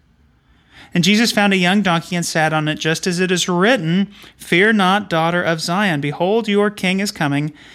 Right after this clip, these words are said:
sitting on a donkey's colt."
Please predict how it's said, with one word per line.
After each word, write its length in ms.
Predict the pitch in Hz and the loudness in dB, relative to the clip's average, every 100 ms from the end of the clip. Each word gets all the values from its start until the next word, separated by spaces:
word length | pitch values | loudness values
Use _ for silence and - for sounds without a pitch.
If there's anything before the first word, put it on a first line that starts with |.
| - | -16
sitting 440 | - - 156 180 214 | -8 -2 0 0 0
on 180 | 165 180 | -2 -2
a 40 | |
donkey's 640 | 165 143 131 165 165 - - _ _ _ | -2 -2 -2 -6 -8 -10 -14 _ _ _
colt." 400 | - 247 226 - | -2 0 0 -6